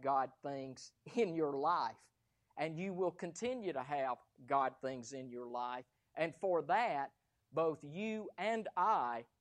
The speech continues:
can praise God for his mighty acts. Let me tell you what a God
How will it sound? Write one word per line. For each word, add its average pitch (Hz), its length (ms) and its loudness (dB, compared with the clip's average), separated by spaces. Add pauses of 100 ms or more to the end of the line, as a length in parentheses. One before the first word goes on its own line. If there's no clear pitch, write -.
can 139 260 -8
praise 208 640 2
God 127 380 -2 (240)
for 165 260 2
his 151 300 -6
mighty 143 480 -4 (100)
acts. 143 540 -2 (320)
Let 190 120 2
me 269 120 -2
tell 262 220 4
you 202 140 0
what 196 200 4
a 165 80 4
God 170 320 6